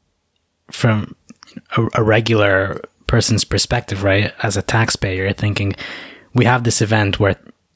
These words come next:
tons of people come. It doesn't, uh, it's, it's a, it's a drain on, uh,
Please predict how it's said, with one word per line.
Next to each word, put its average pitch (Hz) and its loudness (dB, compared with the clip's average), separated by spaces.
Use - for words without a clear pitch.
tons 131 4
of 113 0
people 107 -2
come. 101 0
It 107 2
doesn't, 107 0
uh, 104 0
it's, - -2
it's - -2
a, 101 -2
it's - 0
a 113 2
drain 113 4
on, 95 2
uh, 98 0